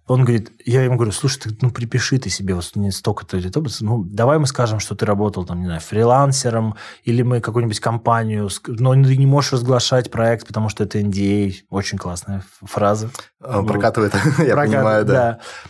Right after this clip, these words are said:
Speaker 1: И он такой, хорошо, приписывает себе буквально три года,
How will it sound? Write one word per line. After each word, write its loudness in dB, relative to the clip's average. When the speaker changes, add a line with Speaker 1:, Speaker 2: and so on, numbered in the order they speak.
Speaker 1:
И 4
он 2
такой, 0
хорошо, 2
приписывает 2
себе 2
буквально 2
три 0
года, 2